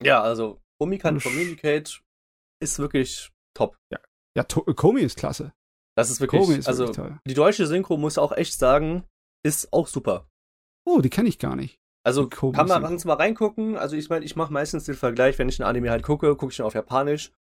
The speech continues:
Speaker 1: Wenn ich dann weiß, der gefällt mir sehr, guck ich einmal auf Deutsch, um mir so ein bisschen Parallelen zu ziehen, was, wer wen
Speaker 2: Hm.
Speaker 1: besser spricht. Und bei Komi muss ich wirklich sagen, also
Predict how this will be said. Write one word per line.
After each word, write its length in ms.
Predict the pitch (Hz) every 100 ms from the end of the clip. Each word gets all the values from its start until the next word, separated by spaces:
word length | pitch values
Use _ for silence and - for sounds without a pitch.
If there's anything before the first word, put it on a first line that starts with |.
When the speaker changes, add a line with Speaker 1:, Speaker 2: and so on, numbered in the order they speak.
| _ -
Speaker 1:
Wenn 120 | 110
ich 40 |
dann 180 | 110 104 -
weiß, 260 | 117 131 -
der 140 | 101
gefällt 340 | 107 139 147
mir 120 | 113 107
sehr, 180 | 123 123
guck 220 | 127 120
ich 100 | 113
einmal 180 | 120 110
auf 140 | -
Deutsch, 260 | 127 120 123
um 100 | 110
mir 80 |
so 80 | 110
ein 100 | 107
bisschen 260 | 120 120 113
Parallelen 600 | 120 110 107 120 131 123
zu 140 | - -
ziehen, 320 | - 123 107
was, 240 | 117 - - _ _ -
wer 180 | 120 117
wen 100 | 123
Speaker 2:
Hm. 60 |
Speaker 1:
besser 200 | 135 -
spricht. 440 | 110 - 151 - - _ -
Und 220 | 120 -
bei 140 | 110
Komi 280 | - 147 196
muss 180 | 151 123
ich 100 | 120
wirklich 240 | 147 117 -
sagen, 300 | 104 135 156
also 260 | 113 113